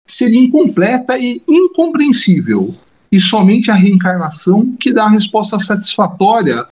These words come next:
a todas essas indagações que ele faz, e outras que o pensamento humano pode formular.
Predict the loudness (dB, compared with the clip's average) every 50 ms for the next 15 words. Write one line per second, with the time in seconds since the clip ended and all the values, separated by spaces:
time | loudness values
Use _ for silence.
0 | _ _ _ -4 -2 -2 -2 -2 -2 -2 -2 -2 -2 -2 0 2 2 2 2 2
1 | 0 -2 -2 0 0 2 2 2 2 2 2 2 2 2 0 -2 -2 -2 -4 -6
2 | -8 -10 -12 _ _ _ _ _ _ _ -2 0 0 0 2 0 0 0 0 0
3 | -2 -2 -2 -2 0 2 2 2 2 2 0 0 0 2 2 2 2 4 4 4
4 | 4 4 2 2 0 0 0 2 2 0 2 2 2 4 4 2 2 0 -2 -4
5 | -6 -10 -16